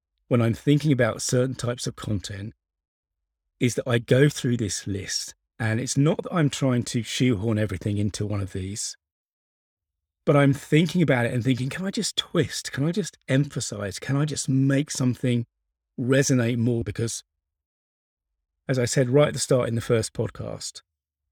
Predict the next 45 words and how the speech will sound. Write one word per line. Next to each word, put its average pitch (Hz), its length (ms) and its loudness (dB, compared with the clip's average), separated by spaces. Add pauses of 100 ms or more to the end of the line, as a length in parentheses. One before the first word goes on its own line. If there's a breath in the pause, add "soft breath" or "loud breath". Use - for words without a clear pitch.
(460)
there's, 135 160 4
there's 135 300 0
a 123 40 -4
kind 139 160 2
of 123 160 0
aggregation 143 680 4
of 113 120 -4
marginal 117 440 0
gains 107 360 0
going 98 240 0
on 92 100 -2
here. 98 120 -4
There's 104 160 -2
a 120 60 -4
compounding 127 840 2
going 95 260 0
on 95 160 -2
here. 92 260 -8
And 107 100 -2
actually, 123 360 -2
when 123 240 2
we, 123 240 2 (580)
we 123 100 0
start 143 380 0
to 131 80 -2
build 135 340 4
this 117 180 -2
sort 117 180 -2
of 110 100 -6
thinking 117 380 -2
into 135 340 2
our 127 80 -2
practice, - 720 -10 (320)
over 170 260 4
time, 95 400 -2
we 107 100 0
get 117 240 -4
better 127 220 2
and 123 120 2
better 110 260 0
at - 140 -8
building 113 340 0
things 101 340 -4
that - 120 -10
actually 110 540 -6